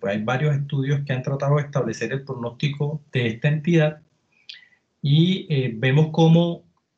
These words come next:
eh, la mortalidad en estos diferentes estudios es bastante variable, con mortalidades que pueden ir a, desde un cero punto seis por ciento hasta un catorce por ciento.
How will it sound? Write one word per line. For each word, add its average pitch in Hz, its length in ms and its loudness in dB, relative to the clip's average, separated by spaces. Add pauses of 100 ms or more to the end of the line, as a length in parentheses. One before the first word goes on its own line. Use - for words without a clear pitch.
(220)
eh, 127 440 -12
la 127 180 -6
mortalidad 123 840 -2
en 147 380 -2
estos 143 240 -2
diferentes 139 580 0
estudios 143 380 -2
es 139 100 2
bastante 143 1040 -4 (240)
variable, 123 720 -2 (300)
con 123 140 -6
mortalidades 120 580 -2
que 143 100 -2
pueden 135 280 -4
ir 143 240 -2 (120)
a, 139 240 -2
desde 120 240 -6
un 123 140 -4
cero 139 420 -4
punto 147 220 0
seis 139 240 0
por 147 160 -6
ciento 139 300 -2
hasta 147 160 -4
un 127 80 -8
catorce 139 420 -4
por 127 160 -8
ciento. 113 480 -6